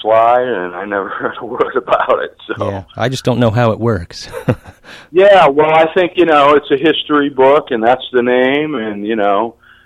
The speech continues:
Speaker 1: I, I, I would guess if you look at the forest, uh, instead of the trees, that it's, it's a good thing for them, no, you know,
Speaker 2: Sure.
Speaker 1: to have a book out there.
Speaker 2: I wish that Avets would make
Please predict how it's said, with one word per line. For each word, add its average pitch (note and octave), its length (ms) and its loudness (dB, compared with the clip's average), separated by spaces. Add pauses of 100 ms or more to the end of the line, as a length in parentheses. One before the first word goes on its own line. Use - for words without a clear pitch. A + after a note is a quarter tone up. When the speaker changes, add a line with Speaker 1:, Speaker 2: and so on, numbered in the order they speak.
Speaker 1:
I, G2 180 2
I, F#2+ 160 0 (160)
I G2 40 4
would G2 200 0
guess A#2+ 260 2 (120)
if G2+ 160 -8
you G2 140 -6
look G#2 160 -4
at F#2+ 60 -20
the F#2 100 -10
forest, G#2 520 -4 (280)
uh, E2+ 220 -2
instead F2+ 360 -8
of F2 100 -8
the E2+ 60 -14
trees, G#2 640 -8
that F#2+ 160 -2
it's, E2+ 180 -14
it's - 280 -16
a E2+ 40 -14
good G#2 300 -10
thing F2 320 -10
for F2 160 -10
them, E2+ 400 -6
no, E2+ 300 -14
you G2 60 -20
know, F2+ 60 -20
Speaker 2:
Sure. F#2+ 500 -4
Speaker 1:
to D#2+ 100 -8
have E2 160 -6
a - 180 -20
book F2 240 -6
out F#2 280 -4
there. C2+ 220 -14 (640)
Speaker 2:
I C#3+ 100 -6
wish G#3 380 -4
that - 260 -4
Avets B2+ 440 -4
would G#2+ 280 -6
make A#2+ 400 -2